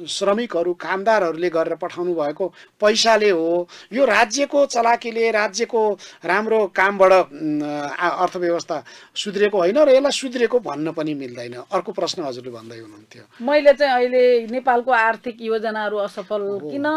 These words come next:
Speaker 2: यो असफलतातिर जा-, गएका छन्?
Speaker 1: हो।
Speaker 2: एकपछि अर्को सुधार उन्मुख हुनुपर्ने,
Speaker 1: हो।
Speaker 2: परिणाम ल्याउनुपर्ने, जनताले
Speaker 1: हो।
Speaker 2: आशा भरोसा गर्नुपर्ने, छोटोमा।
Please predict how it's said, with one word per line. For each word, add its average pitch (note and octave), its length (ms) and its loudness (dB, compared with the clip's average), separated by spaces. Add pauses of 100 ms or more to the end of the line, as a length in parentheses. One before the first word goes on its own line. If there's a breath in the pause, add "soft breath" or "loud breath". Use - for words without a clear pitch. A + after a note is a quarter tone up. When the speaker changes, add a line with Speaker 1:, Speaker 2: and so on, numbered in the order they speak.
(340)
Speaker 2:
यो G#3 220 -2
असफलतातिर G3 840 -8
जा-, F#3 180 -8
गएका F3+ 320 -8
छन्? F#3 380 -12 (200 soft breath)
Speaker 1:
हो। D#3 140 -4
Speaker 2:
एकपछि F#3+ 420 -4
अर्को F#3 400 -6
सुधार F#3+ 400 -8
उन्मुख F#3 400 -10
हुनुपर्ने, F3+ 640 -12 (280 soft breath)
Speaker 1:
हो। D3+ 40 -8
Speaker 2:
परिणाम G3+ 460 -6
ल्याउनुपर्ने, F#3 760 -10
जनताले F#3 520 -10
Speaker 1:
हो। F#3 180 -8
Speaker 2:
आशा F#3+ 480 -10 (380 soft breath)
भरोसा G3+ 460 -6
गर्नुपर्ने, F3+ 680 -10
छोटोमा। G#3 600 -4